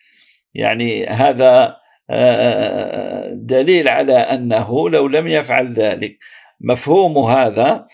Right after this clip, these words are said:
أنه لم، لم، لو لم يفعل ذلك ما سجد،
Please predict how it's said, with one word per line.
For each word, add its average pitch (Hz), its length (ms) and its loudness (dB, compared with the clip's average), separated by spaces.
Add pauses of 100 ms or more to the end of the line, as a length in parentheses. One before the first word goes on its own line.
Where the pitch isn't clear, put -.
(280)
أنه 143 580 0
لم، 156 340 -2 (120)
لم، 139 360 0 (640)
لو 135 260 2
لم 190 240 2
يفعل 165 440 0
ذلك 165 540 2
ما 202 280 2
سجد، 143 680 -2